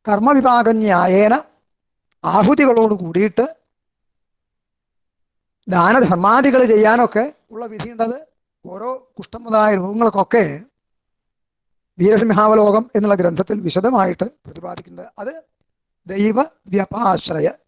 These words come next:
ചികിത്സയിലാണ് വരിക. അതിലാണ് ഈ മൃത്യുഞ്ജയ ഹവനം എന്നതിനെ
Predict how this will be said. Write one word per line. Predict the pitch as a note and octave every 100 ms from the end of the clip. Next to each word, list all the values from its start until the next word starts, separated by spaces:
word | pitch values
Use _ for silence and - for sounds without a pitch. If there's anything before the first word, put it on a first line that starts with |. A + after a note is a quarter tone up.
| _
ചികിത്സയിലാണ് | - C3 B2+ C3+ A2+ B2
വരിക. | C4+ - _ _ _ _ _ _ _ _ _ _ _ _ _ _ _ -
അതിലാണ് | A#3+ E4+ F4 A#3+ A#3+ B3 D3 A#3 _ _ _ _ _ _ _ _ -
ഈ | F3 G3 A3+ _ _ _ _ _ _ _ _ _ _ _ _ _ _ _ _ _ _ _ _ _ _ _ _ _ _ _ _ _
മൃത്യുഞ്ജയ | G#3+ A3+ - D4 C4+
ഹവനം | G#3 F3+ F3 A3 - _ _ _ _ _ _ _
എന്നതിനെ | G#3 G3 F#3 F3+ C4+